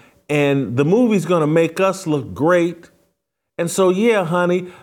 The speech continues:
let's bring him into my home, into our home, expose our young daughter and young son to this six-foot-four, three hundred-pound,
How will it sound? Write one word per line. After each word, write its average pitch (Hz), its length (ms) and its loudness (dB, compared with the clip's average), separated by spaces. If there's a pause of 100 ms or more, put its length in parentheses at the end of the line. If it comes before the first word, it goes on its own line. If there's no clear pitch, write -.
let's 285 360 -2
bring 214 420 0
him 185 320 0
into 165 400 0
my 147 320 -2
home, 120 760 -2
into 143 220 0
our 170 380 2
home, 92 560 -6 (640)
expose 185 500 2
our 170 140 2
young 170 420 0
daughter 135 560 0 (220)
and 131 240 0
young 151 340 0
son 107 600 -4 (280)
to 139 120 -2
this 127 320 0 (640)
six-foot-four, 156 1160 0 (360)
three 196 240 2
hundred-pound, 156 920 -2